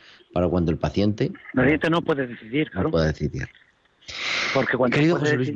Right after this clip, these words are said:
Speaker 1: Méndez, pues muchísimas gracias por
Speaker 2: De
Speaker 1: acompañarnos
Speaker 2: nada.
Speaker 1: en esta tarde, por acercarnos a, a las jornadas nacionales y ya empezar a saborear lo que va a ser la campaña del año dos mil veintidós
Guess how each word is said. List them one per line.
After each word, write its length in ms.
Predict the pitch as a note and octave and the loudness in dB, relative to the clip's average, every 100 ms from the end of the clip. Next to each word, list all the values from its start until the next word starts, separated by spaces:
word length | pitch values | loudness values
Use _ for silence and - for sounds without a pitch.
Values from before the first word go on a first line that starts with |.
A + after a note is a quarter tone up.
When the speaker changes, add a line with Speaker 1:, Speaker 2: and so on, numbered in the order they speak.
| - | -2
Speaker 1:
Méndez, 100 | F3 | -2
pues 120 | A#2+ G#2 | -4 -8
muchísimas 420 | G#2 D3 E3+ G#2+ | -6 -2 -2 0
gracias 420 | C3 D#3+ C#3+ G2+ | -2 0 -2 -2
por 420 | - G2+ G2 F#2 | -2 0 2 2
Speaker 2:
De 60 | F#2 | 2
Speaker 1:
acompañarnos 480 | F#2 F#2 C#3 D3+ C#3 | 0 2 2 2 0
Speaker 2:
nada. 220 | G#2 G2 | -2 -4
Speaker 1:
en 60 | |
esta 240 | F#2+ - G2 | -4 -6 -2
tarde, 340 | B2 C#3 C#3+ | 0 0 0
por 180 | A2 F#2+ | 0 0
acercarnos 680 | F#2 G2 F#2 A#2+ A2+ G#2+ F#2+ | 0 0 0 0 2 0 -2
a, 560 | F#2+ F#2 F2+ F2 E2+ D#2+ | -2 -2 -2 -4 -4 -6
a 220 | - D#2 | -4 -2
las 220 | D#2 D#2 | 0 -2
jornadas 420 | - D2+ E2+ E2+ | -2 0 2 2
nacionales 580 | E2+ - E2 F2 A2 A#2 - - - - | 0 0 2 2 0 -2 -8 -20 -16 -4
y 140 | E2 | 0
ya 240 | D2+ F2+ F#2 | 2 2 2
empezar 420 | F2+ F2+ G2 F#2+ | 0 0 0 0
a 60 | F2 | 0
saborear 460 | F2 E2+ F2 F2+ | -2 0 2 2
lo 120 | F2 | 0
que 80 | E2 | 0
va 60 | E2+ | 0
a 40 | |
ser 200 | E2 E2 | 0 0
la 120 | E2+ | 0
campaña 540 | D#2 D#2+ D#2+ F2 F2+ E2+ | 0 0 0 0 2 2
del 100 | D#2+ | 2
año 200 | E2+ E2+ | 0 0
dos 160 | D2 | -2
mil 140 | D#2 D2 | -2 0
veintidós 500 | D#2 D#2+ D2+ F#2+ | 0 0 0 0